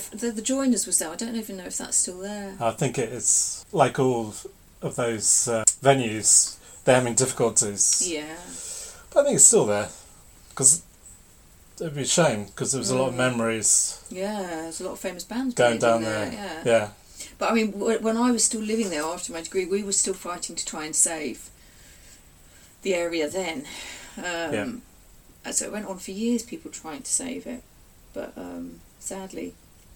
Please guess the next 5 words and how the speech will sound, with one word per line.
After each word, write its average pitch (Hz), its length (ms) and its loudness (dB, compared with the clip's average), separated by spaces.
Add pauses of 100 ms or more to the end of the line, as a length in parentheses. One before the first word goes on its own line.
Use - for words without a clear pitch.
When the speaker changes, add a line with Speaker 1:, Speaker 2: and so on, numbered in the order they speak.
(800)
Speaker 1:
well, 160 240 -18 (840)
it 202 180 -14
wasn't 170 340 -12 (300)
able 190 180 -12 (220)
to. 175 80 -16